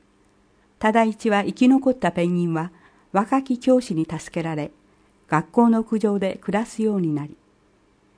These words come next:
人懐っこいペンギンと著者の絆を綴った感動実話。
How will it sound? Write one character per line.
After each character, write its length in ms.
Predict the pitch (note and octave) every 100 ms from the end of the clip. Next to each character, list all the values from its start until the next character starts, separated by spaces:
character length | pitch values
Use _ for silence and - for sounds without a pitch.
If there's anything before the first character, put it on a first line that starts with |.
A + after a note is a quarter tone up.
| _ _ _
人 220 | - C4+
懐 240 | C4+ C4+
っ 20 |
こ 100 | -
い 100 | B3+
ペ 180 | A#3+ A#3
ン 80 | A3+
ギ 100 | G3+
ン 80 | G3
と 260 | F#3+ F3+ - _ _ -
著 140 | A#3+
者 160 | A#3+ C#4
の 140 | B3+
絆 420 | A#3+ G3 A3 A3+
を 60 | G3
綴 280 | G3 F3+ F#3+
っ 20 |
た 260 | - D3+ - _
感 300 | - F3+ A3
動 180 | G#3 G3
実 340 | F3+ E3+ -
話。 140 | B2+